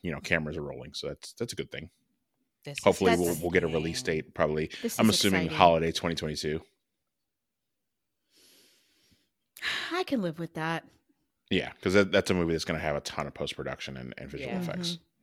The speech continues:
Speaker 3: Mm-hmm. Yeah. You know, p-, part of me is like, "We can't, we really can't get it done by this ye-, like, holidays twenty twenty-one," but
Speaker 2: Madam,
Speaker 3: there's no
Speaker 2: no.
Speaker 3: damn way.
Speaker 1: No,
Speaker 3: Yeah.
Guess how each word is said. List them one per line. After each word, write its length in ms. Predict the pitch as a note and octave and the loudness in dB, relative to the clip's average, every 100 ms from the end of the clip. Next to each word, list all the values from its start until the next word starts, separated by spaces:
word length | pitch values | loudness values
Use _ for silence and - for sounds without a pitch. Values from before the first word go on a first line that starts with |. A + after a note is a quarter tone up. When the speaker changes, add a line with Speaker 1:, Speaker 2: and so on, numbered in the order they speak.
| F3+ | -12
Speaker 3:
Mm-hmm. 480 | E3+ E3 F3 E3 E3+ - - | -10 -8 -8 -8 -10 -14 -6
Yeah. 320 | F3 D3 C#3 - - - | -2 0 -2 -6 -18 -8
You 100 | G#3+ | -2
know, 180 | G3+ F3 | -2 -2
p-, 160 | F3 G#3+ | -6 -10
part 200 | - C4+ | 6 6
of 60 | C4+ | 8
me 80 | C4+ | 4
is 100 | C4+ | 0
like, 180 | C#4 C#4 | -2 -2
"We 120 | D#4 | -6
can't, 280 | - F#4 B3 | -4 -6 -2
we 100 | C#4+ | -2
really 220 | D#4 F4 | 0 -4
can't 180 | F4 E4 | -6 -6
get 80 | D#4+ | -6
it 80 | |
done 160 | D4+ D#4+ | -2 0
by 240 | D4+ D4 C4+ | 2 0 0
this 320 | F4 F#4+ - | -2 -2 -4
ye-, 120 | F4 | -8
like, 340 | C#4 B3 A3 - _ | -4 -2 -2 -8 _
holidays 440 | - D#4 D#4 D4+ C#4 | 0 0 2 -2 -4
twenty 260 | - D4+ | -2 -2
twenty-one," 380 | C#4+ D4 C#4+ C#4+ | 0 0 4 2
but 60 | B3+ | 2
Speaker 2:
Madam, 60 | D4+ | 0
Speaker 3:
there's 160 | B3+ | 0
no 200 | - - | 0 -4
Speaker 2:
no. 40 | - | -2
Speaker 3:
damn 300 | D3 D3 C#3+ | -4 -4 -4
way. 340 | C#3+ C#3 C#3 | -4 -4 -4
Speaker 1:
No, 220 | F3 F3 E3 | -2 0 0
Speaker 3:
Yeah. 420 | - E3 D#3 D3+ | -2 -4 -4 -6